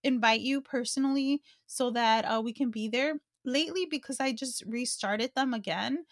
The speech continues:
I used to do these twice a month. Because I restarted them, they're a little bit more intimate. So it's not a big crowd, which is nice if you just kinda wanna meet new people, you just wanna chat, you wanna do something a little different.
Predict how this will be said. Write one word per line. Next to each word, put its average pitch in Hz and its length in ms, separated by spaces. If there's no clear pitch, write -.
I - 80
used 240 240
to 269 80
do 233 180
these 240 240
twice 240 340
a 233 60
month. 214 400
Because 311 320
I 415 100
restarted 247 680
them, 247 160
they're 247 140
a 269 40
little 302 220
bit 330 140
more 254 160
intimate. 226 640
So 226 340
it's - 220
not 269 220
a - 20
big 277 240
crowd, 226 320
which 240 220
is 226 180
nice 220 340
if 233 140
you 226 140
just - 280
kinda 240 240
wanna 214 320
meet 220 240
new 220 140
people, 311 560
you 226 180
just - 220
wanna 202 240
chat, 277 500
you 233 100
wanna 226 220
do 240 100
something 233 380
a 220 80
little 208 180
different. 277 680